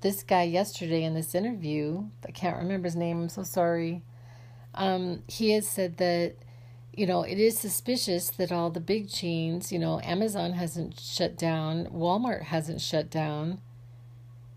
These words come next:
um, the major food, food, um, outlets have not shut down, but your, but your basic,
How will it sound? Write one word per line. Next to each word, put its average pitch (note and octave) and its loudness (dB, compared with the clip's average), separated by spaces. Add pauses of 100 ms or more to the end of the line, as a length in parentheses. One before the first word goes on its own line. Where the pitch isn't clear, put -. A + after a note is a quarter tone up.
(500)
um, F#3+ 2 (600)
the G3 6
major F#3 2
food, A3 -2 (220)
food, A3+ -2 (260)
um, E3+ 0 (720)
outlets F3+ 4
have F3 -6
not F3 -2
shut - 0
down, D#3+ -2 (1400)
but E3+ 6 (120)
your, E3+ 4 (540)
but G3 2
your F#3 4
basic, F3+ 2